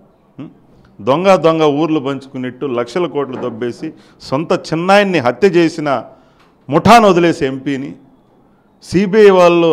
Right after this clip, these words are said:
అరెస్ట్ చేయనివ్వకుండా, అదే మా నారా చంద్రబాబు నాయుడు గారు అంత వయసులో అర్ధరాత్రి పూట తీసుకురావాల్సిన అవసరం ఏమొచ్చింది? మా నాయకుడు శాంతియుతంగా పొమ్మన్నాడు కాబట్టి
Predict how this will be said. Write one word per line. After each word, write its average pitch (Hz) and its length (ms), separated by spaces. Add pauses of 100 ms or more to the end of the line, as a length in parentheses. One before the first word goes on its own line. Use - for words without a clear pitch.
(120)
అరెస్ట్ 214 300
చేయనివ్వకుండా, 147 600 (680)
అదే 143 160 (100)
మా 170 160
నారా 190 300
చంద్రబాబు 175 460
నాయుడు 151 260
గారు 151 240
అంత 165 220 (180)
వయసులో 202 460
అర్ధరాత్రి 208 540
పూట 180 140 (140)
తీసుకురావాల్సిన 147 580
అవసరం 143 260 (120)
ఏమొచ్చింది? 107 520 (720)
మా 117 100 (100)
నాయకుడు 170 380
శాంతియుతంగా 165 760
పొమ్మన్నాడు 131 540
కాబట్టి 120 360